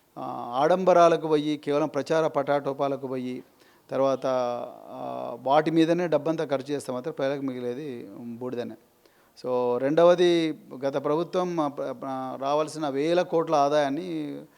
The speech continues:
ప్రైవేటు సంస్థలకు, తమకు దగ్గర ఉండే వ్యక్తులకు అప్పగించింది.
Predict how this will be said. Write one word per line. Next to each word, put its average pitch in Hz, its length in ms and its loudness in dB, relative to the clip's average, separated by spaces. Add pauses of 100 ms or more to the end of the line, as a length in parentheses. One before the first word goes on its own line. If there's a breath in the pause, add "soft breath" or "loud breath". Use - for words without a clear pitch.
(140 soft breath)
ప్రైవేటు 170 340 4
సంస్థలకు, 147 580 -2
తమకు 143 260 -4
దగ్గర 143 300 -2
ఉండే 156 240 -2
వ్యక్తులకు 135 440 -6
అప్పగించింది. 131 600 -10